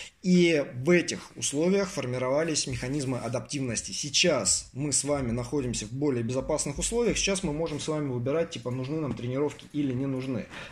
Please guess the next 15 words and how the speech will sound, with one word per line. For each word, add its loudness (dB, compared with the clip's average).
Но -2
суть -2
не 4
в 6
этом, 2
а -2
в -10
том, 4
что, 2
э, 0
все 2
ткани, 0
э, -10
тела, 2
они 2